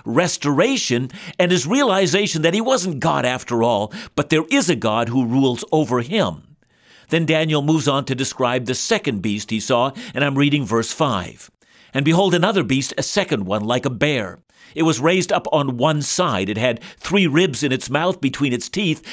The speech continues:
and it was told, 'Arise, devour much flesh.'" Again, like the first image, this too corresponds to an image Daniel had received earlier. Daniel is shown a vision of what will happen in the future.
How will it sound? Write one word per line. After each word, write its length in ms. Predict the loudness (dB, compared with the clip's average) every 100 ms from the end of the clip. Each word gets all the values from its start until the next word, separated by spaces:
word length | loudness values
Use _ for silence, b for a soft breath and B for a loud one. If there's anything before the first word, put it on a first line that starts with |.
| B
and 120 | -2
it 100 | 0
was 160 | 0 -2
told, 360 | 0 2 2 0
'Arise, 680 | -2 0 0 0 0 0 -4 B B -2
devour 500 | 0 0 0 0 -2
much 440 | -2 -4 -4 -8
flesh.'" 640 | -8 -4 -4 -4 -12 -14 -18 b b b -4
Again, 220 | 0 2
like 180 | 0 0
the 80 |
first 380 | -4 0 0 2
image, 360 | 0 2 0 0
this 220 | 0 0
too 240 | 0 -2
corresponds 800 | 0 2 2 0 -2 0 0 -2 B B B
to 140 | 2
an 80 | 2
image 320 | 2 0 0
Daniel 400 | 0 2 2 0
had 220 | 0 -2
received 440 | -2 -2 0 0 0 0
earlier. 520 | 2 2 -2 -4 -10 _ B B B -2
Daniel 440 | 2 2 2 2
is 100 | 0
shown 340 | 0 2 2 2
a 120 | 0
vision 420 | 2 0 0 0
of 140 | -2 0
what 200 | 0 0
will 160 | -2
happen 380 | 0 -2 -4 -4
in 80 | -4
the 80 | -4
future. 580 | -2 -2 0 -4 -8